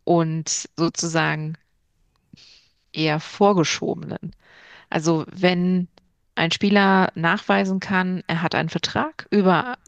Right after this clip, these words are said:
äh, dass ihm pro Saison eine Summe X gezahlt wird und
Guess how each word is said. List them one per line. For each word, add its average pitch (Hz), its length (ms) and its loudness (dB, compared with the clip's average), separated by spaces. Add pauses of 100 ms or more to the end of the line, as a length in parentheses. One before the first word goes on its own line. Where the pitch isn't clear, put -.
(200)
äh, - 180 -6
dass 180 200 -4
ihm 180 420 -2
pro 196 220 2
Saison 180 560 2 (120)
eine 170 220 -2
Summe 165 260 0
X - 200 -6
gezahlt - 460 -2
wird 208 260 4 (640)
und 170 640 0